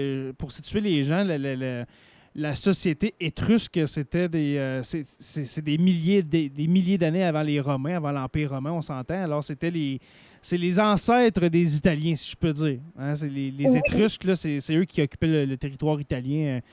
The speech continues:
Speaker 1: des milliers d'années avant les, les Romains. Euh, on a des, euh, des commentaires, ma chère. Euh, est-ce que,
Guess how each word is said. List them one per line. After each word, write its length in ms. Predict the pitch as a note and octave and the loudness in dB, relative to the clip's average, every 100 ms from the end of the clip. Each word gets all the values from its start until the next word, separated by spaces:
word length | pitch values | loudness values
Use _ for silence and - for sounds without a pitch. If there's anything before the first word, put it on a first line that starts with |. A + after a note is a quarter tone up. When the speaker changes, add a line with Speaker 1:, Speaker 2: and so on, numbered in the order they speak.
| - _ | -20 _
Speaker 1:
des 200 | D3 D#3 | -2 2
milliers 300 | E3+ F#3 F#3 F#3 | 4 4 4 4
d'années 400 | D#3 D#3+ F#3 F#3 _ _ _ _ | 2 2 0 -2 _ _ _ _
avant 320 | C#3+ D3 E3+ | -4 0 2
les, 240 | E3+ D3+ C#3 | 4 4 2
les 180 | D3 C#3+ | 2 0
Romains. 320 | C3+ C3 C3 - - - - | 0 -2 -4 -8 -18 -20 -6
Euh, 140 | E3+ E3+ | 0 0
on 240 | D#3+ F3+ F#3+ | 4 4 6
a 100 | A#3+ | 4
des, 320 | C#4 G3+ F#3 E3+ | 4 0 2 2
euh, 160 | D3+ C#3+ | 2 2
des 140 | D3 | 0
commentaires, 720 | - G#3+ G3+ D#3 - G#3 B3+ | 2 2 2 0 0 0 2
ma 240 | G#3+ D3 C3 | 0 -2 -4
chère. 640 | - G3 G#3+ A#3 A#3+ A#3 | -4 -2 0 0 -2 -2
Euh, 800 | A#3 A#3 A#3 - D#3+ D#3+ D#3 D#3 - _ | 0 2 0 0 0 2 2 2 -2 _
est-ce 220 | E3 E3 | -6 -4
que, 80 | - | -4